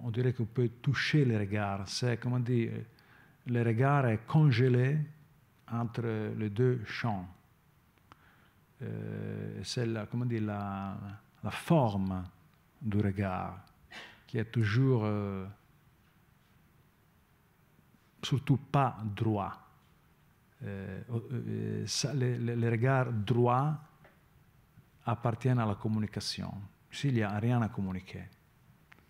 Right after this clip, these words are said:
Euh, le voile, euh, c'est une allusion à l'expérience. Voilà.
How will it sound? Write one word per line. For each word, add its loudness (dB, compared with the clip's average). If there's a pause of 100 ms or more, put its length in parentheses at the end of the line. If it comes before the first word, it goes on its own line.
(640)
Euh, -10
le -4
voile, 2
euh, -2
c'est -4
une 0
allusion 2
à 0
l'expérience. -2 (640)
Voilà. -8